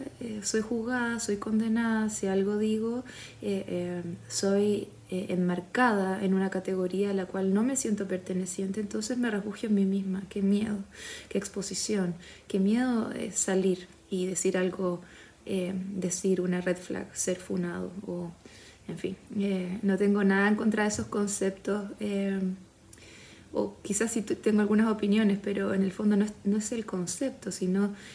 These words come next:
eh, una sensación de vulnerabilidad constante, de estar siendo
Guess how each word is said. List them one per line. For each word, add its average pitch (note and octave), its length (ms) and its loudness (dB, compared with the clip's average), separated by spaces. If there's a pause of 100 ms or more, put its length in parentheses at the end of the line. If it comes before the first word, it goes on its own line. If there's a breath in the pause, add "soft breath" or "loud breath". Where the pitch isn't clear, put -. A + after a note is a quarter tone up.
(160 loud breath)
eh, F#3+ 180 -2
una G3+ 220 2
sensación G#3 760 2
de G#3 80 2
vulnerabilidad F#3+ 720 2
constante, F#3+ 720 -2
de F#3 80 -4
estar G3 300 -4
siendo G#3 520 0